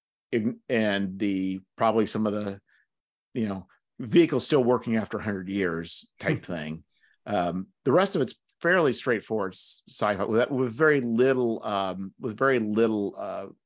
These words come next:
Speaker 1: of the, um, it does have some mutant creatures, but it's, it's not really that. It's more of a realistic
Speaker 2: Oh, okay.
Speaker 1: type game. It's kind of, yeah, it, it, it, it's, it's very straightforward,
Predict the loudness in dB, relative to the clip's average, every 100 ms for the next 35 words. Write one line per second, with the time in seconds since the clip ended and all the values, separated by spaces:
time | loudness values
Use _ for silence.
0 | -8 -6 -4 -2 -2 -2 -2 -4 -6 -8
1 | -10 -16 _ _ _ _ 0 2 4 2
2 | 0 0 0 2 0 -6 _ -2 0 0
3 | 0 -2 0 -2 0 -2 -2 -4 -10 -16
4 | _ _ -8 -6 -2 0 0 0 0 0
5 | 0 -2 -4 -2 -2 -2 -4 -2 -4 -4
6 | -6 -6 -6 -8 -14 -20 _ _ -4 -4
7 | -4 -6 -4 -6 -6 -8 _ _ _ _
8 | _ _ -8 -6 -4 -6 -6 -2 0 0
9 | -2 -8 _ _ _ _ _ _ _ _
10 | _ _ -2 2 2 4 4 4 4 4
11 | 4 4 2 -2 -2 -2 4 4 4 0
12 | 0 0 -4 -8 -6 -10